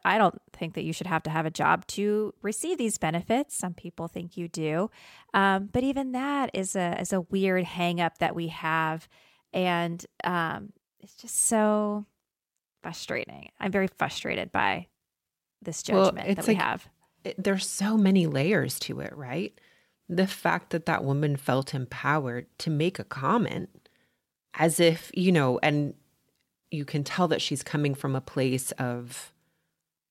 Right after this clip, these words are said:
Speaker 2: "I pay for this for you."
Speaker 1: Mm.
Speaker 2: You know, that's, that was the, the feeling that she was communicating to my mom, is sort of like, "I, because I am,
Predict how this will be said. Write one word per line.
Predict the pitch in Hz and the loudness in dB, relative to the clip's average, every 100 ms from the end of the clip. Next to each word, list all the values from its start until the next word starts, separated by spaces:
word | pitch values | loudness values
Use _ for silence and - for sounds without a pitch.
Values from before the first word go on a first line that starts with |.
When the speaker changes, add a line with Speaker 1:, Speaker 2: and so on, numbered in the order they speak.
| - | -4
Speaker 2:
"I | 139 143 151 | 2 4 2
pay | 147 - 143 | 0 0 0
for | 143 165 156 | 2 0 0
this | 151 127 147 - | 2 2 2 0
for | - 135 131 | 0 2 2
you." | 123 127 185 254 294 _ _ _ - | 0 0 2 2 -2 _ _ _ -16
Speaker 1:
Mm. | 185 170 - - | -14 -16 -20 -12
Speaker 2:
You | - 175 | 0 4
know, | 170 165 175 | 6 6 6
that's, | 160 156 - - | 4 0 -4 -12
that | 156 139 - - | -8 -6 -8 -6
was | 147 131 | -6 -4
the, | 127 123 - | -4 -6 -8
the | 139 139 | -8 -8
feeling | - 127 131 143 | -6 -6 -2 -2
that | 143 - | -2 -4
she | - 127 | -6 -6
was | 123 120 110 123 - _ _ _ _ - | -6 -6 -6 -8 -14 _ _ _ _ -10
communicating | 143 131 143 175 202 202 208 | -4 2 4 4 4 4 4
to | 202 | 2
my | 208 202 | 0 0
mom, | 196 196 196 190 | 0 -2 0 0
is | 147 | 0
sort | - 139 | -4 -4
of | 135 127 | -6 -8
like, | 135 127 _ _ _ _ _ _ _ _ | -10 -10 _ _ _ _ _ _ _ _
"I, | 156 156 175 190 - | -6 0 2 2 0
because | 147 147 - 165 | -2 -2 2 2
I | 160 208 254 220 | 4 6 6 6
am, | 165 139 120 113 110 104 | 6 4 2 -2 -6 -10